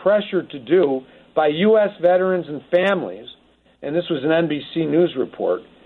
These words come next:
is they're urging Biden administration not to release billions in frozen funds on the Obama administration with the, the treaty unless and until terror cases are settled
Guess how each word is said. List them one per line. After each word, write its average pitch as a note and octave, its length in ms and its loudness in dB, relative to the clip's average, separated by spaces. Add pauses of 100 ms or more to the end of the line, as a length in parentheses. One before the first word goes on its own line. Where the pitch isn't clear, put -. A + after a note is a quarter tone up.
(140)
is D#3+ 140 0
they're F3+ 200 2
urging A3 460 2
Biden F3 420 2
administration C3 760 -2
not G3+ 260 0
to B3 80 0
release F3+ 360 4 (440)
billions G3+ 420 2
in D#3 200 -2
frozen E3+ 480 2
funds D#3+ 340 0 (360)
on D#3 100 -2
the D3+ 80 2
Obama D#3 460 2
administration C3+ 760 0
with B2 160 -2
the, B2 200 2 (280)
the C#3+ 100 -2 (120)
treaty D3+ 420 0 (460)
unless F3 440 2 (140)
and E3+ 100 -4
until E3+ 360 0 (120)
terror G3+ 340 0
cases D3 340 -6
are C#3+ 140 2 (100)
settled E3 340 2